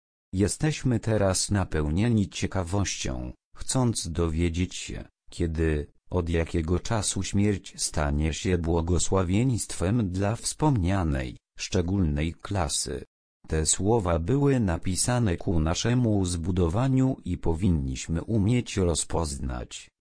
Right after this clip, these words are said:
do jakiego czasu one się odnoszą, szczególnie, jeśli będąc w Panu, jesteśmy umarłymi dla świata. Znamy część obietnicy Mistrza zapewniającej nas,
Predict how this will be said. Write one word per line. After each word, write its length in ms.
do 240
jakiego 520
czasu 560
one 280
się 240
odnoszą, 840
szczególnie, 880
jeśli 440
będąc 640
w 120
Panu, 480
jesteśmy 680
umarłymi 760
dla 320
świata. 680
Znamy 480
część 500
obietnicy 800
Mistrza 680
zapewniającej 1120
nas, 500